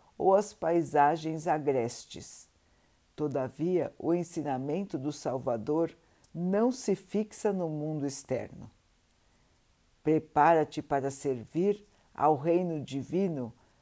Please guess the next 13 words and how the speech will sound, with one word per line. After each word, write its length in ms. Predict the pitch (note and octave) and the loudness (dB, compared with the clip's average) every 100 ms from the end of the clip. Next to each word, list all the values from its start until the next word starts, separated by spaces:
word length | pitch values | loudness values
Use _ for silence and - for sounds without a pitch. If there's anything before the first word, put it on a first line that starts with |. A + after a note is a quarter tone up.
| - | -10
na 220 | C3+ C#3+ | -4 -4
cidade 800 | - D3 A#2+ B2 C3 G3+ G3+ G#3+ - | -4 -6 0 2 2 0 -4 -10 -2
ou 160 | G3 | 0
no 140 | G#3 F#3+ | 0 -2
campo, 600 | - D#3 C3 - - - _ _ _ - | -2 0 0 -6 -14 -16 _ _ _ -6
em 160 | F3+ | -4
qualquer 640 | F3+ F3+ D#3+ - F#3 G3+ B3 | 0 2 2 2 0 2 0
estação, 800 | A#3 - G3 G#3 - D#3 C3+ - _ _ _ _ _ | -2 -4 -4 -4 -4 0 0 -4 _ _ _ _ _
e 140 | E3 F3+ | 2 4
não 340 | F3 F#3+ C4 | 4 4 4
procures 720 | B3 G3 G3 E3 F#3 F3 D3+ | 4 4 4 2 0 0 -4
descanso 1000 | C#3+ D#3 - - F3+ G3 G3 - - A#2+ - _ _ _ _ _ _ | -4 -4 -4 -4 0 0 0 -6 -6 -8 -10 _ _ _ _ _ _
impensadamente, 2000 | F3+ G#3+ A3+ A3 _ _ - F3+ F3+ - - F3 F3+ E3 E3+ C3+ A#2+ A#2 - - | -2 0 0 -2 _ _ 2 2 2 -8 -4 0 0 0 -2 -4 -6 -10 -16 -16